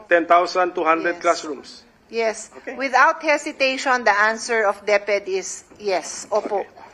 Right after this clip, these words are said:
Speaker 1: Next question. Will I just subtract that from the one hundred fifty-nine thousand shortage?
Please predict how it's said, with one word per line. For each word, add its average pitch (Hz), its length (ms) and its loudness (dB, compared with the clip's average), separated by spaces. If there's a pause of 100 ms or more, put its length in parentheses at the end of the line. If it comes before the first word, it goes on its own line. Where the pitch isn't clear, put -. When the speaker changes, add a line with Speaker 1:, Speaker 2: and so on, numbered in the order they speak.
(280)
Speaker 1:
Next 220 240 2
question. 196 480 4 (1160)
Will 190 160 4
I 214 80 6
just 214 400 0 (560)
subtract 202 560 0
that 220 180 4
from 196 220 0
the 190 100 6
one 190 140 6
hundred 196 260 2
fifty-nine 190 480 -2
thousand 180 300 2
shortage? 185 560 -4